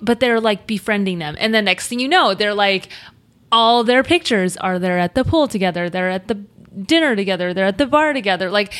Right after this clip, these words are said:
and I'm like, what a way to meet someone, I guess.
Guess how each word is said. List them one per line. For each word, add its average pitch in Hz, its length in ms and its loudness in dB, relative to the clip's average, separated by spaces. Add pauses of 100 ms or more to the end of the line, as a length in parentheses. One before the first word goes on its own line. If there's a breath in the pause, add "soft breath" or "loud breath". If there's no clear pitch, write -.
and 277 120 2
I'm 311 120 2
like, 294 380 0 (1400 soft breath)
what 254 160 4
a 330 60 4
way 269 300 4
to 240 100 2
meet 208 480 -2
someone, 165 460 -2
I - 140 -4
guess. 196 420 0